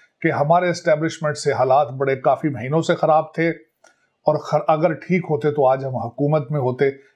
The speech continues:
इसका मतलब है कि वो Telegram, वो जो मरासला है, वो सब एक ड्रामा है। ये, अ, ये समझ नहीं आ रही।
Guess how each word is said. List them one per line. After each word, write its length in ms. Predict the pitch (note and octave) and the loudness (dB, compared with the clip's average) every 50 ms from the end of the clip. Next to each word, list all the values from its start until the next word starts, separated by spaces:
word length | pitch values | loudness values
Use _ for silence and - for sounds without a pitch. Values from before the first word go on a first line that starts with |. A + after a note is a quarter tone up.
| _ _ - | _ _ 0
इसका 280 | F3+ F3+ - F#3+ F#3 | 0 2 2 2 2
मतलब 420 | E3 D3 C#3+ C#3+ - D#3+ D#3+ D#3 C3+ | 4 2 0 0 2 2 2 2 4
है 140 | C#3+ C#3+ | 2 2
कि 140 | C#3+ - D#3 | 2 0 0
वो 200 | D3 C#3 C3+ C3+ - | 0 0 0 2 0
Telegram, 640 | C#3 D3+ D#3+ D3+ C#3+ C#3 C#3+ D3 C#3+ C#3+ C#3+ C#3+ C#3 - _ _ _ _ _ _ _ - | 0 2 2 0 0 2 2 4 4 4 2 0 -2 -8 _ _ _ _ _ _ _ -2
वो 200 | C#3 D3+ D#3 C#3+ | 0 2 2 2
जो 160 | C3+ D3 C3+ | 2 0 0
मरासला 500 | B2+ A2+ A#2 B2 B2+ B2+ - D3+ C#3+ C3+ | 2 2 2 2 2 0 0 0 0 0
है, 140 | B2+ B2 B2 | 2 2 0
वो 100 | A#2+ B2 | 0 -2
सब 260 | B2 - - D3+ B2+ A2 | -4 -4 -4 -2 -2 -2
एक 60 | G2+ | -6
ड्रामा 420 | G#2+ G#2 - F#2 F2+ G2 G#2+ G2 | -10 -8 -6 -6 -4 -4 -4 -6
है। 220 | F#2 F#2+ G2 G#2 G#2 | -6 -4 -4 -6 -6
ये, 420 | - - A2+ C3 C3+ C3 B2+ - - | -8 -6 -2 0 0 0 0 -2 0
अ, 240 | B2 A2+ A2+ - - - | 0 0 0 -2 -4 -2
ये 160 | C3+ D3 D3 | 0 0 0
समझ 440 | D3 - - D#3+ E3 E3+ D3 A#2+ A2+ | 0 0 0 2 2 0 0 -2 -2
नहीं 240 | B2+ C#3 F3+ F#3 F3 | 0 0 2 4 4
आ 140 | E3 D#3+ | 4 4
रही। 180 | D#3+ E3 E3 E3 | 2 2 0 0